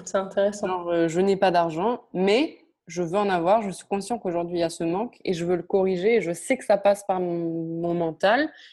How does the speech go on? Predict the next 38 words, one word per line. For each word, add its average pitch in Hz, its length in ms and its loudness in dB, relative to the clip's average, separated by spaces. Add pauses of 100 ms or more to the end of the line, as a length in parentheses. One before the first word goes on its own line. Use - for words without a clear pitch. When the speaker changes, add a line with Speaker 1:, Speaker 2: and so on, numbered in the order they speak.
(100)
Speaker 2:
Et 190 100 2
si 226 280 -2
ma, 180 460 2
mon 175 180 -2
cerveau 180 420 0
le 160 120 -2
pense, - 640 -4
alors 185 340 4
je 190 80 -4
pourrais 175 220 -4
le 165 280 0
transmettre 170 560 -6
en 151 60 -2
parole, 156 480 2
alors 180 280 4
je 180 100 -8
pourrais - 180 -6
le 170 80 -4
transmettre 170 460 -8
en 175 80 -2
action. 170 340 -8 (800)
Alors 202 200 2
que - 80 2
le 202 140 6
fake 202 380 0
it, 311 140 4
c'est 202 300 2
tu 220 200 2
essaies 220 340 2
de, 208 200 -4 (100)
pour 285 160 6
moi, 262 180 6
hein, 180 160 -4
je 170 100 -8
dis 180 100 -8
pas 240 120 0
c'est 220 160 -6
ça, 165 180 -6